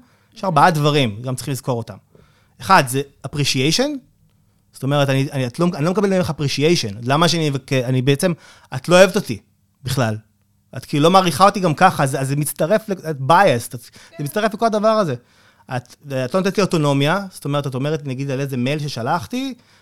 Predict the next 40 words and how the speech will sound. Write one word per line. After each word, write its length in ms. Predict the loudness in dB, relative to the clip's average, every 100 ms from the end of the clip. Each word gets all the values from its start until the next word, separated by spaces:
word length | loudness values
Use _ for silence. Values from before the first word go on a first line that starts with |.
| _ -10
ו-, 300 | -10 -8 -10
אה, 280 | -10 -12 -14
כאילו, 220 | -8 -4
מה, 140 | -2 -4
אני, 280 | -4 -4 -4
זה 120 | -2
המיילים 300 | -2 0 0
שלי, 320 | 0 0 2 2
מה, 200 | 2 2
כאילו, 180 | -2
את 120 | -6 -8
נותנת 220 | -20 -16
לי, 80 | -12
כאילו, 520 | -10 -8 -6 -6 -6
מה 80 | -8
את 80 | -6
אומרת 220 | -8 -6
לי, 60 | -6
מה 140 | -8
לכתוב 220 | -8 -6
במיילים 320 | -4 -4 -4 -6
שלי? 220 | -6 -8 _ _ _ _ _ _
זה 120 | -6 -6 -4
בעצם 260 | -6 -2
המקום 280 | -2 -2 -2
שבו 200 | -2 -2
אני 80 | 0
מרגיש 360 | -2 -4 -4
שזה 260 | -4 0 0
אמור 240 | 0 0
להיות 160 | 0 0
ה-, 40 | -4 -6
הפינה 420 | -8 -4 -4 -2
שלי. 340 | -4 -4 -6 -8 _ _ -8
מה 100 | -8
את 100 | -8
נכנסת 280 | -10 -10 -8
לי 60 |
לפינה 300 | -6 -4 -6
שלי? 220 | -6 -10